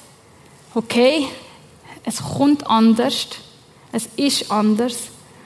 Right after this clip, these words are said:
aber ich vertraue darauf, dass du es besser weißt. Und eine Möglichkeit, wie wir das machen können, ist auch mit einem Lied, wo wie ein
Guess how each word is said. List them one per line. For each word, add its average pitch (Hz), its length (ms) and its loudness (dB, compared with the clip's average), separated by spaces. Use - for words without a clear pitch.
aber 226 180 2
ich 226 60 2
vertraue 233 680 0
darauf, - 440 -6
dass - 260 -4
du 240 200 0
es - 220 -4
besser 208 460 0
weißt. 220 420 -6
Und 254 160 4
eine 302 200 4
Möglichkeit, 302 680 2
wie 269 100 2
wir 247 120 4
das 233 280 0
machen 254 320 4
können, 302 200 2
ist - 380 -2
auch 311 400 4
mit 262 260 2
einem 233 300 4
Lied, 339 500 2
wo 254 160 2
wie 302 140 2
ein 294 120 2